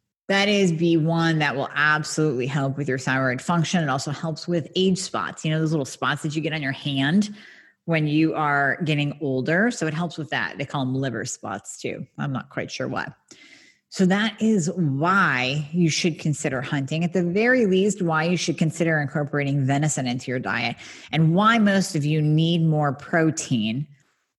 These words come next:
especially because you are losing hair and you're losing muscle and your testosterone is low already because of your thyroid function.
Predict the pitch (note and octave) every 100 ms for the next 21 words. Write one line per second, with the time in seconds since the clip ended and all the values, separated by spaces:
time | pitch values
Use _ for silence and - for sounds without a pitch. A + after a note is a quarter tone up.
0 | _ - - E3 D#3+ F3 D#3 D#3 - C#3+
1 | C3+ D3 C#3+ - C#3+ C3+ C3+ D#3 E3 G#3
2 | G#3 F#3+ E3 D3+ C#3 C#3 C#3 C#3+ C#3 C#3
3 | E3+ F#3 E3 C3 B2 - C#3 B2+ C3+ C3+
4 | D3+ - C#3+ E3 - D#3+ D3+ D3 C#3 C3+
5 | C3 D3 D#3 C3+ D3 C#3 C#3 B2+ A#2+ D3+
6 | D#3 D3+ C#3 C3 A#2 A#2+ - -